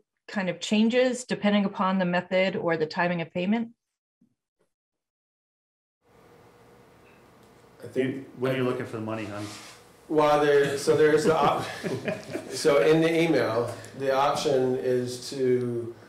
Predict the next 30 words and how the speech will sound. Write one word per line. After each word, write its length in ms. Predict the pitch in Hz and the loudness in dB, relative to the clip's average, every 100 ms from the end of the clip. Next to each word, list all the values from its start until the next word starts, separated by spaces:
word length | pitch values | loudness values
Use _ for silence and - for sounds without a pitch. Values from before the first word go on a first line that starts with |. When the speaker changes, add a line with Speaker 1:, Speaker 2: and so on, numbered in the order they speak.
| - - - | -20 -18 -8
Speaker 2:
uh, 280 | 117 104 101 | -6 -4 -6
pay 240 | - 131 | -4 -4
for 120 | 127 | -4
the 80 | 117 | -8
chassis 680 | 107 131 127 127 110 104 104 107 - - - | -8 -6 -4 -6 -8 -8 -8 -12 -20 -20 -10
when 160 | 123 110 | -6 -6
the 60 | |
chassis 360 | - 123 117 123 | -6 -4 -4 -8
is 60 | 107 | -10
delivered 520 | 113 110 113 110 107 | -8 -6 -6 -8 -10
to 260 | - 113 107 | -10 -10 -10
Toyne. 560 | - 120 104 98 98 98 - - - - - - - - | -6 -6 -6 -6 -10 -12 -20 -20 -20 -20 -20 -20 -20 -8
And 280 | 127 110 110 | -4 -4 -4
that 280 | 110 123 123 | -4 -4 -2
number 680 | 117 113 113 110 107 104 117 | -4 -4 -6 -4 -6 -8 -12
is 160 | 117 113 | -10 -8
in 140 | 113 | -6
there. 220 | 107 104 | -6 -6
I 20 | 104 | -8
gave 160 | 107 107 | -10 -10
you, 120 | 98 | -12
I 40 | |
think 180 | - 110 | -16 -14
I 40 | 107 | -12
gave 220 | 113 113 | -10 -8
you 60 | 110 | -8
that 180 | 104 | -8
in 60 | 110 | -8
the 80 | 107 | -10
Times. 400 | - 113 110 | -10 -10 -10